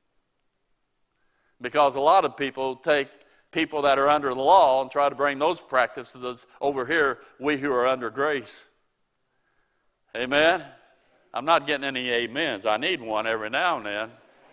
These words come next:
Now, no, when one is saved,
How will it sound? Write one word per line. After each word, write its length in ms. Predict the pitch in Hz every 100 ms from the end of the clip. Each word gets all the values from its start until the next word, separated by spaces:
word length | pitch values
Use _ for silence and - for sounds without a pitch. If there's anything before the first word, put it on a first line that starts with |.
| _ _ - _ _ _ _ _ _ -
Now, 120 | 135
no, 420 | 160 156 110 - -
when 240 | 123 139 139
one 260 | 170 208
is 140 | 190 -
saved, 720 | 214 226 139 107 107 120